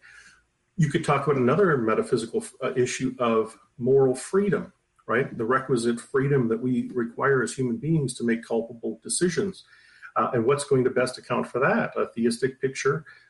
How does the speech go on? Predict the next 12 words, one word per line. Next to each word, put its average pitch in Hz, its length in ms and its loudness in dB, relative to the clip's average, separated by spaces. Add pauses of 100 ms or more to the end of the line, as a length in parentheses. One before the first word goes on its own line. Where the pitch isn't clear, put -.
(120)
or 117 460 2
say 117 160 0
a, 113 200 2
a 110 120 -8
physicalist 117 680 -2
or 107 240 -2 (100)
mechanistic 117 600 -2
picture 113 380 0
of, 98 120 -4 (280)
of 113 120 -6
human 110 260 -2
beings. 95 440 -4